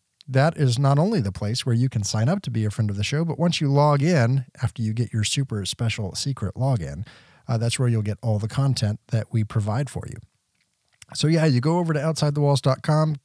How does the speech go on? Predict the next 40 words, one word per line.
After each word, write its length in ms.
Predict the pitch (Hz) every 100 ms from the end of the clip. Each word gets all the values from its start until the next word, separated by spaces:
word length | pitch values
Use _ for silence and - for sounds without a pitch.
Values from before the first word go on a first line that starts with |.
| -
click 220 | 190 180
on 180 | 160 143
Friend 200 | 165 143
of 60 |
the 80 | 131
Show, 340 | - 131 123 120 - - - -
read 380 | - 143 196 196
that 160 | 160 131
little 220 | 135 110
blog 340 | 120 147 147
post 420 | - 139 135 -
with 200 | - 110
a, 140 | 113 107
with 380 | - 135 123 113
a 60 | 117
just 340 | 120 165 -
adorable 480 | 131 120 143 139 117
picture 380 | 101 113 - 101
of 100 | 90
my 140 | 87
children 480 | 85 110 107 107 104 - - -
that 160 | - 123
says, 460 | - 113 104 98 -
uh, 220 | 104 101 -
"Hey, 320 | - 180 117 - -
by 200 | 131 131
becoming 400 | 131 - 208 214
a 20 |
friend 180 | 147 160
of 60 | 135
the 80 |
show 240 | 127 123 147
for 220 | - 110
as 120 | 104
little 400 | 120 156 190 131 -
as 220 | 113 113 _
ten 220 | - 185
dollars 380 | 170 127 120 110
a 40 | 107
month, 300 | 95 95